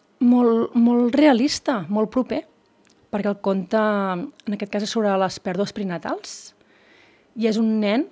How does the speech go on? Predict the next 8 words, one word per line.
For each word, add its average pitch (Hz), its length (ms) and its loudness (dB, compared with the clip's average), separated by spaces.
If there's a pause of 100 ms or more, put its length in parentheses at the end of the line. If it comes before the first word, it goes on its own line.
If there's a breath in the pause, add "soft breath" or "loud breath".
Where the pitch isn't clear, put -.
(140)
de, - 180 -8
d'edat 170 880 -6
infantil 214 560 -4 (1200 soft breath)
que 247 100 -4
està - 140 -8
esperant 214 440 -4 (280)
un 220 160 -2
germà. 202 360 -6